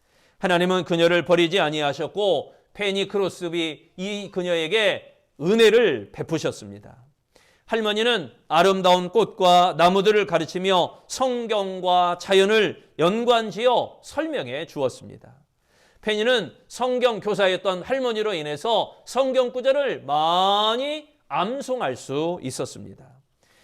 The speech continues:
하나님께서 좋은 사람을 만나 행복한 가정을 주셨습니다. 크로스비는 구십오 세까지 살면서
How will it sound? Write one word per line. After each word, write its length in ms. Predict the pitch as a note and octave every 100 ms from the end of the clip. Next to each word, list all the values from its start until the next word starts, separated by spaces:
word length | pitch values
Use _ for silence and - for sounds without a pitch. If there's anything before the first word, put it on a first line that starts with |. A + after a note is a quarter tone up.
| _ _
하나님께서 580 | F#3+ F#3 F3+ G3 F#3 F3+
좋은 340 | F#3 F#3 F#3+
사람을 360 | F#3 F3 F3 E3+
만나 600 | D#3 E3 F#3 E3 - - -
행복한 640 | C4+ C#4 C4 - A3 A3
가정을 500 | F3+ F3 F3 F3+ F3
주셨습니다. 920 | F3 D#3+ E3+ C#3 A#2 A2+ A#2+ A2+ A#2 _ _ _ -
크로스비는 720 | A3+ A3+ A3+ A3+ B3+ G#3+ C3 _ _
구십오 720 | A3 G#3+ A#3+ - - D#3 A#3
세까지 600 | A3 G#3+ G#3+ F#3 F3+ F#3
살면서 720 | - F#3 D#3+ C#3+ F3 D#3+ C#3